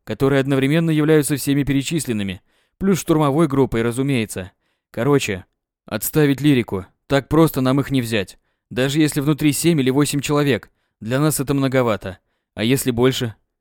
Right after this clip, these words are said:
Помните, что товарищ первый касательно замеченных самолётов говорил? В пятьдесят второй Юнкерс полтора десятка фрицев влезает. Шестнадцать, если точно.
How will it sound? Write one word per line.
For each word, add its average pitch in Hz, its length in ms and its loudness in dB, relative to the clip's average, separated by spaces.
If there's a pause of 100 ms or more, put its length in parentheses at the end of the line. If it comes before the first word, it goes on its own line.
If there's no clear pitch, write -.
(200)
Помните, 139 420 0
что 127 160 -2
товарищ 131 420 2
первый 143 280 2
касательно 131 520 -2
замеченных 135 480 -2
самолётов 135 500 0
говорил? 107 400 -4 (380)
В - 80 -20
пятьдесят 131 440 -2
второй 135 480 0
Юнкерс 113 640 -4 (240)
полтора 160 340 -2
десятка 156 440 -2
фрицев 135 420 -2
влезает. 113 460 -2 (320)
Шестнадцать, 139 600 -2
если 110 220 -6
точно. 120 420 -2